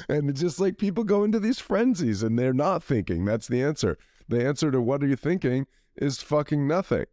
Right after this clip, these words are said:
right? Because you're just reacting. You're just reacting out of emotion and fomo and stuff, and not, you're not reasoning from first principles about why you're doing this and why are these people really needed and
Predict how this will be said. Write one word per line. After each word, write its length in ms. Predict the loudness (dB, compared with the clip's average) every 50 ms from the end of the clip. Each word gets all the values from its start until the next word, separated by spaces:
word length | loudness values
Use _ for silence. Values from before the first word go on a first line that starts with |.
| _ _ _ _ _ _ _ -8
right? 380 | -2 0 2 2 2 2 0 0
Because 360 | -2 -2 0 0 0 0 2
you're 140 | 0 0 2
just 260 | 2 0 0 0 0
reacting. 800 | 0 0 2 2 2 0 0 -2 -4 -2 -2 0 0 -2 -2 -6 -2
You're 140 | -2 0 0
just 200 | 0 -2 -2 -2
reacting 640 | -2 0 2 2 2 2 0 -2 -2 -2 0 0 2
out 140 | 2 0 0
of 80 | 0
emotion 480 | 2 2 2 4 2 2 0 0 0 0
and 140 | 0 0 -2
fomo 500 | 0 0 2 2 4 2 2 2 2 0
and 160 | 0 -2 -4
stuff, 340 | -4 -2 0 0 0 0 -2
and 200 | -2 -2 0 0
not, 300 | 0 2 0 0 -2 _ _ _ _ _ _ _ _ _ _ _ -4
you're 160 | -2 0 2
not 220 | 2 2 2 2
reasoning 640 | 2 2 2 2 0 0 0 0 0 2 2 0 0
from 240 | 0 0 -2 -2 -2
first 360 | -2 -2 -2 -2 -2 -2 0
principles 440 | 0 0 2 0 0 0 -2 -2 -2
about 280 | -2 0 0 0 0 0
why 260 | 0 2 2 2 2
you're 160 | 2 0 0
doing 340 | 0 0 0 2 2 2 2
this 160 | 0 0 0
and 160 | -2 -2 0
why 200 | 0 2 2 2
are 100 | 2 2
these 160 | 2 0 -2
people 300 | -2 -2 -2 -2 0 0
really 240 | 0 2 2 2 2
needed 360 | 2 2 2 2 2 0 0
and 240 | 0 0 0 -2 -4